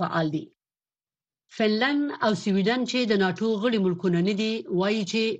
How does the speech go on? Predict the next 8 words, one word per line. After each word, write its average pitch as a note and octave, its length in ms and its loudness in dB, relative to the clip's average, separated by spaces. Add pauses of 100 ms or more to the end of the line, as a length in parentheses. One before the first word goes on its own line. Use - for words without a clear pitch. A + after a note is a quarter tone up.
(140)
روسیې F3+ 440 0
ورنه E3+ 320 2
غوښتي A3+ 300 -2
دي A#3+ 60 -2
چې B3+ 160 -4 (240)
امنیتي F3+ 400 0 (120)
تضمین A#3 340 0
ورکړي. D#3+ 360 -2